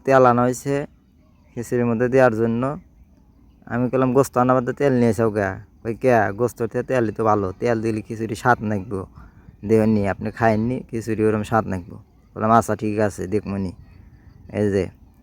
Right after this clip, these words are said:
পাল্লা তুলে দেওয়া হয়েছে, পাল্লার মধ্যে তেল দেওয়া হইতেছে রূপসাদা তেল। এই তেল নাকি সবচেয়ে ভালো, এই জন্য এই যে রূপসাদা তেল আনছে। এখন তেল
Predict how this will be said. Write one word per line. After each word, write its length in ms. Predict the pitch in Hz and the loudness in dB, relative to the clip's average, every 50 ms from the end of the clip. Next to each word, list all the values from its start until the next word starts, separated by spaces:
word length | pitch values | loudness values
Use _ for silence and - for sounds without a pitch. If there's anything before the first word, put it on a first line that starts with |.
| _ _ _ | _ _ _
পাল্লা 280 | 117 120 120 120 120 117 - | 2 2 4 4 4 4 2
তুলে 180 | 113 113 113 113 110 | 0 0 0 2 4
দেওয়া 120 | 123 127 | 4 4
হয়েছে, 240 | 123 120 - 127 135 135 156 190 190 175 - _ _ _ - - _ _ _ - - _ _ _ _ - - - - | 2 2 -2 -6 -6 -6 -6 -10 -12 -16 -20 _ _ _ -20 -20 _ _ _ -20 -20 _ _ _ _ -20 -20 -12 -6
পাল্লার 280 | 117 120 120 120 117 117 | -2 0 2 4 4 4
মধ্যে 160 | 117 113 120 113 117 | 2 0 0 0 0
তেল 140 | 131 131 131 127 117 | 2 2 2 4 4
দেওয়া 120 | 117 113 | 4 2
হইতেছে 340 | 113 107 123 117 107 123 127 131 131 156 - - - - - - _ - _ - _ | 2 2 -2 -4 -4 -4 -4 -4 -6 -8 -14 -20 -20 -20 -20 -20 _ -20 _ -20 _
রূপসাদা 520 | 107 120 123 113 - - 123 117 98 110 101 - 113 | -4 -4 -4 -4 2 4 4 4 4 2 2 2 2
তেল। 200 | 107 101 92 90 87 - - - _ - _ _ - 117 | 0 0 0 -4 -8 -14 -20 -20 _ -20 _ _ -4 -2
এই 60 | 117 - | -2 0
তেল 140 | - 131 127 127 120 | 2 2 2 4 2
নাকি 240 | 117 110 - - 120 123 120 - | 2 0 0 -4 -6 -6 -4 -4
সবচেয়ে 420 | 123 117 - - 123 104 - 123 107 104 | -6 -6 -2 -2 -4 -2 0 0 2 4
ভালো, 200 | 104 107 104 92 98 - - _ - - _ _ _ _ _ - - | 4 4 2 2 -2 -6 -14 _ -20 -20 _ _ _ _ _ -8 -6
এই 60 | 110 110 | -4 -2
জন্য 160 | 113 117 117 117 117 117 | 0 0 0 0 0 2
এই 60 | 110 117 | 2 2
যে 60 | 113 107 - - - _ - 127 | 0 0 -4 -12 -20 _ -8 -6
রূপসাদা 400 | 123 113 - - 117 107 110 107 - | -6 -6 -2 -2 -2 0 0 0 0
তেল 120 | 117 117 113 110 | 0 2 2 2
আনছে। 280 | 104 98 - - 110 123 143 175 - - - - - - - - - - - - - - - - - - - - - - - | 0 0 -4 -4 -4 -4 -4 -6 -10 -18 -20 -20 -20 -20 -20 -20 -20 -20 -20 -20 -20 -20 -20 -20 -20 -20 -20 -20 -16 -12 -8
এখন 160 | 101 101 110 95 | -8 -6 -6 -2
তেল 160 | - 127 131 | 0 2 2